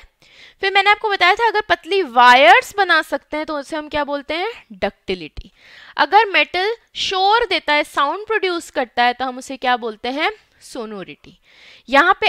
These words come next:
एल्यूमिनियम फॉइल का टुकड़ा था। एल्यूमिनियम फॉइल क्या है? शीट के फॉर्म में होता है। एल्यूमिनियम के टुकड़े से एल्यूमिनियम की फॉइल बना दी, मतलब शीट्स बना दी।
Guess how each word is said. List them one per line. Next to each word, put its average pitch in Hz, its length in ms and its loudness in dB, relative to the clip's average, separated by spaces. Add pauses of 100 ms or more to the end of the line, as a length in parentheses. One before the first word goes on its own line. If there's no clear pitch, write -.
एल्यूमिनियम 359 580 -6
फॉइल 285 400 -2
का 339 160 0
टुकड़ा 285 440 -2
था। 381 220 -2 (640)
एल्यूमिनियम 302 500 -6
फॉइल 320 420 -2
क्या 311 200 0
है? 311 220 -4
शीट - 580 -8
के 285 160 -8
फॉर्म 208 260 -10
में 180 100 -14
होता 165 160 -8
है। 196 60 -2
एल्यूमिनियम 302 440 -8
के 349 100 -8
टुकड़े 269 340 -8
से 339 140 -4
एल्यूमिनियम 262 560 -6 (240)
की 320 160 -6
फॉइल 277 480 -2
बना 196 260 -8
दी, 190 120 -12
मतलब 277 340 -6 (360)
शीट्स 392 640 0
बना 170 280 -6
दी। - 140 -20